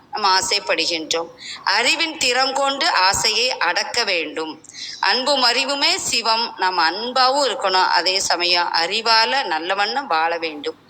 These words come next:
ஆசையோடு கூடிய தீர்மானத்தை சங்கல்பம் என்கிறார்கள். ஆசை நீங்கினால் சங்கல்பம் ஒளியும். இதைத்தான் பாடல்ல மாணிக்கவாசகர் எழுதியுள்ளார்.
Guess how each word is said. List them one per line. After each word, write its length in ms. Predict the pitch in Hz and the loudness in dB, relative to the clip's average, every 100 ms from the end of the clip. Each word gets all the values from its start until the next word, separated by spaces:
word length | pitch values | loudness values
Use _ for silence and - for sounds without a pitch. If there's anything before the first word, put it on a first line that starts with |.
| - - - - | -20 -18 -8 0
ஆசையோடு 640 | 196 214 262 277 349 330 | 2 2 2 2 0 -2
கூடிய 380 | 277 254 247 247 | -2 0 0 2
தீர்மானத்தை 760 | 247 262 247 214 196 - 185 | 0 2 2 2 0 -4 -4
சங்கல்பம் 720 | - 190 214 247 240 233 226 | 0 0 2 0 0 -2 0
என்கிறார்கள். 840 | 202 180 170 180 165 151 160 156 - - - _ | -2 0 0 2 2 0 -4 -4 -10 -20 -20 _
ஆசை 500 | 170 190 196 214 202 | 2 2 2 0 0
நீங்கினால் 720 | 202 240 247 240 247 277 311 294 | 0 -2 -2 0 2 2 0 -4
சங்கல்பம் 3000 | - 185 196 196 190 - _ _ _ _ _ _ - - _ - - - - - - - - - - - 202 226 277 - | -2 -2 0 -2 -2 -8 _ _ _ _ _ _ -20 -20 _ -20 -20 -20 -20 -20 -20 -20 -20 -18 -14 0 2 2 -2 -4
ஒளியும். 800 | 160 175 180 185 170 185 175 - - - - | -2 0 2 0 2 -2 -4 -16 -20 -18 -10
இதைத்தான் 760 | - 202 202 262 226 180 - - - - | 0 0 4 4 4 2 -2 -8 -6 0
பாடல்ல 460 | 185 190 180 196 202 151 - - | 2 2 0 2 2 0 -4 -4
மாணிக்கவாசகர் 840 | 170 180 175 180 170 - 185 165 160 | -2 0 0 0 2 0 0 -2 -2
எழுதியுள்ளார். 960 | 170 185 190 185 156 170 240 - - | 0 0 0 -2 2 2 2 -2 -10